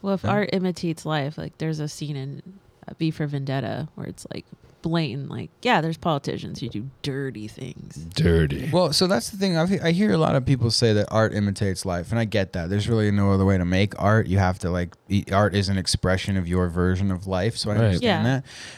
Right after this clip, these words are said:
Speaker 2: But when it happens retroactively, that's, that's life imitating art.
Speaker 3: Ooh.
Speaker 2: So, like, there's a meme going around right now where they, they're showing the, the Costco in Mexico.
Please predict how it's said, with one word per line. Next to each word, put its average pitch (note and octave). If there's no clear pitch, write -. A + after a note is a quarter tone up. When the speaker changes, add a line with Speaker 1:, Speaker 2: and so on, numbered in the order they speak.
Speaker 2:
But D3+
when D#3
it D#3+
happens E3
retroactively, C3+
that's, B2
that's C#3+
life C#3
imitating A#2
art. A2+
Speaker 3:
Ooh. D#2+
Speaker 2:
So, C3+
like, C3
there's C3
a B2+
meme D#3
going C3
around A2
right G2
now G#2
where G2
they, F#2+
they're G2
showing G#2+
the, F#2
the F#2
Costco C3
in G#2
Mexico. D3